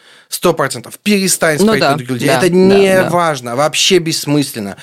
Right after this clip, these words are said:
Speaker 1: Пока ты смотришь на других людей, ты, ну, так и будешь считать, что ты что-то делаешь не так.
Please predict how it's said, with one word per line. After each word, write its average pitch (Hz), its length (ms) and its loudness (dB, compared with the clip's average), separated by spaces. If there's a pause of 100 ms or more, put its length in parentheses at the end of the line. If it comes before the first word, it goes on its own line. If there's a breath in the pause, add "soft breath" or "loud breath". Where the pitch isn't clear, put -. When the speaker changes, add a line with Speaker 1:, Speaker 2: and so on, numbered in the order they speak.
(220 loud breath)
Speaker 1:
Пока 170 280 -2
ты 196 80 -4
смотришь 208 340 0
на 175 80 -2
других 185 260 -2
людей, 196 300 2
ты, 214 320 0
ну, 190 240 2
так 190 220 -2
и - 20 2
будешь 208 340 0
считать, 180 420 0
что - 200 -6
ты 185 100 -6
что-то 175 240 -4
делаешь 165 360 -2
не 170 80 -4
так. 151 340 -4